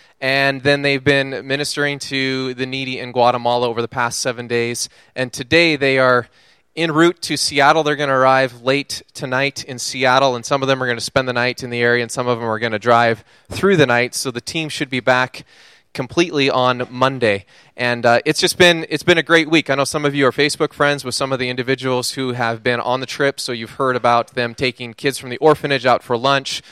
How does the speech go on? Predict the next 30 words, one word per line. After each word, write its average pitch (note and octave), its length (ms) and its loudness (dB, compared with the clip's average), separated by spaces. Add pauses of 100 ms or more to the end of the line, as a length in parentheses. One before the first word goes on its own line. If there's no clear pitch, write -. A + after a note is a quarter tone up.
(160)
distributing C3 540 -6
wheelchairs. D3 560 2
The C3+ 60 -10
team D3 200 -8
distributed B2 480 -6
over A#2 180 -2
fifty C3 340 -4
wheelchairs, C#3 800 -2 (320)
and A#2 220 0
it's B2 240 -2
just E3+ 180 0
been D3+ 360 2
a, B2 300 2
a B2+ 120 -4
great D#3 260 6
trip F#3+ 240 2
for F3 160 0
them, F3+ 240 4
and C3 80 0
I C#3 60 0
know C#3+ 160 2
they're C#3 140 2
excited E3 540 2
and C3 160 -6
they're A#2+ 200 -2
tired D3+ 420 2
at C3+ 80 -2
the C3 80 -10
same C#3+ 300 -4
time. D#3 400 0